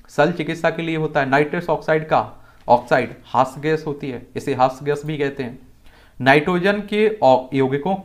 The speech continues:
में अमोनिया एक प्रमुख यौगिक है। इसका निर्माण हेबर विधि द्वारा किया जाता है। यह जल में आसानी से घुलनशील है। अमोनिया के उपयोग अगर आप दो-, देखना है तो बर्फ बनाने में, नाइट्रिक अम्ल के निर्माण में, यूरिया, अमोनियम सल्फेट आदि उर्वरक बनाने में,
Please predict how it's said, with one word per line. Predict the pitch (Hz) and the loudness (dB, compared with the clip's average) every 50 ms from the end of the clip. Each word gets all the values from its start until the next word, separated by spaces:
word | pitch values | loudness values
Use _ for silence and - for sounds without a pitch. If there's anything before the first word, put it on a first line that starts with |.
| - - | -10 -8
में | 131 120 101 95 - - - | -6 -6 -6 -8 -6 -4 -2
अमोनिया | 139 135 139 151 156 165 180 202 208 | 0 0 0 0 -2 -2 -2 -4 -4
एक | 202 147 147 147 | -2 -4 -4 -4
प्रमुख | - 143 143 170 175 - | -4 -4 -4 -4 -6 -6
यौगिक | 175 165 165 165 160 - | -6 -6 -6 -8 -8 -6
है। | 151 120 - - - - | -8 -8 -8 -10 -10 -10
इसका | - - - 160 151 143 135 - - - - - - - | -6 0 2 4 4 4 2 -2 -8 -20 -20 -16 -8 -4
निर्माण | 131 135 165 147 156 156 143 127 | -4 -2 0 2 4 4 4 4
हेबर | 127 123 123 123 156 160 | 2 -2 -2 0 0 0
विधि | 151 160 151 156 | 0 -2 -4 -2
द्वारा | 147 151 151 147 147 | 0 0 0 0 0
किया | 147 156 147 143 | -2 -4 -4 -2
जाता | 131 127 123 - 120 | -2 -4 -4 -4 -4
है। | 120 - 131 | -2 2 2
यह | 143 147 | 2 2
जल | 143 147 143 147 | 4 2 2 2
में | 151 151 | 2 2
आसानी | 139 131 131 - 131 143 147 | 2 2 2 0 -2 -4 -4
से | 143 - 143 127 - - | -4 -4 -4 -4 -4 -6
घुलनशील | 123 123 127 135 143 135 - 151 147 | -6 -4 -4 -4 -4 -4 -6 -6 -6
है। | 135 110 - - - - - - - - - - - - - | -6 -8 -10 -14 -20 -20 -20 -20 -20 -20 -20 -20 -10 -2 0
अमोनिया | 123 127 135 147 156 175 185 180 | 2 4 4 4 2 2 0 0
के | 180 185 | 0 0
उपयोग | 170 170 170 180 185 170 | -2 0 0 -2 0 0
अगर | 170 160 165 160 | 0 2 4 6
आप | 160 151 | 6 6
दो-, | 147 156 160 156 - - | 6 4 -2 -4 -4 -8
देखना | 123 120 147 143 147 160 | -4 -2 -2 0 0 0
है | 151 143 | -2 0
तो | 151 143 | 0 2
बर्फ | 139 131 139 143 | 2 2 2 2
बनाने | 131 135 135 135 135 135 131 | 0 0 0 0 0 0 -2
में, | 135 135 131 131 | -4 -2 -2 -2
नाइट्रिक | 131 127 131 135 131 - - 143 135 - - 135 | -2 0 0 -2 -2 -4 -6 -6 -6 -4 -4 -4
अम्ल | 127 131 135 | -2 -2 -2
के | 135 139 135 | -4 -4 -4
निर्माण | 135 131 131 131 131 131 131 | -4 -2 -2 -2 -2 -2 -2
में, | 135 131 | -2 -4
यूरिया, | 123 120 120 131 131 135 147 139 | -2 -2 -2 -2 0 2 4 4
अमोनियम | 127 123 127 127 127 123 127 139 143 131 | 4 4 2 -2 -4 -4 -4 -4 -4 -4
सल्फेट | - - 135 117 - 139 135 127 | -4 -4 -4 -2 -2 0 0 0
आदि | 120 120 135 139 135 131 | 0 0 -2 -4 -6 -6
उर्वरक | 127 127 127 131 135 127 | -6 -4 -4 -4 -4 -4
बनाने | 123 131 127 131 131 131 127 | -2 -2 -2 0 -2 -2 -2
में, | 127 123 117 120 | -4 -6 -8 -8